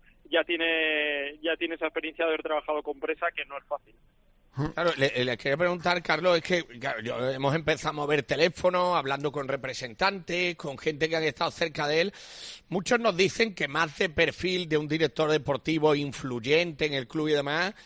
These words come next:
Speaker 2: que, bueno, algunos lo dicen directamente, que es que él es el único que aguanta a Martín Presa, ¿no? Da, o sea,
Speaker 1: Sí.
Speaker 2: da la impresión, Carlos, que es una, eh, es una figura,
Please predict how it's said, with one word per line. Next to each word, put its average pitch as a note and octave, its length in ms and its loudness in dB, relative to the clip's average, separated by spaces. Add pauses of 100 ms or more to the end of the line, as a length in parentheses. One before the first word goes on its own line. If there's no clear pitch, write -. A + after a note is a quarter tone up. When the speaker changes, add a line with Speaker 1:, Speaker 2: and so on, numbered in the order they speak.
(560)
Speaker 2:
que, A#2+ 300 0
bueno, A#2+ 300 2
algunos A2+ 340 -2
lo B2+ 100 2
dicen C#3+ 300 2
directamente, C#3 600 0
que A2+ 100 -8
es A#2 60 -8
que C#3 180 -2
él C#3 240 -4
es C3 180 2
el D3+ 120 2
único D3+ 260 2
que B2+ 80 -4
aguanta C3 480 0
a B2+ 60 -2
Martín B2 360 -6
Presa, C#3 440 2
¿no? C#3 200 -10
Da, C3 300 -4
o B2 80 -10
sea, D#3+ 140 -4
Speaker 1:
Sí. C#3+ 160 2
Speaker 2:
da D3 120 2
la F3 120 2
impresión, E3 560 -2
Carlos, D#3 500 2 (580)
que D#3 180 2
es C3+ 40 2
una, E3+ 400 0
eh, D#3+ 220 -2
es C#3+ 120 2
una D#3 220 0
figura, F3 680 2